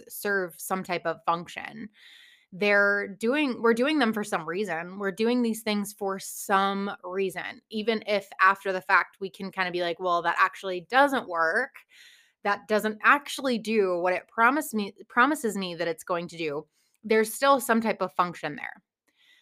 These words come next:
So when we're talking about mental compulsions, like mentally reviewing information,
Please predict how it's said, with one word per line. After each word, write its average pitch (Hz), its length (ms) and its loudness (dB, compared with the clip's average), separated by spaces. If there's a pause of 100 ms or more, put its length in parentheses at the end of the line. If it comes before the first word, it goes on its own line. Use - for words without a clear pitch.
(220)
So 196 140 2
when 185 220 0
we're 185 100 0
talking 185 340 0
about 165 320 4
mental 190 300 -4
compulsions, 185 720 -6
like 165 200 -4
mentally 180 460 -4
reviewing 277 500 0
information, 254 920 0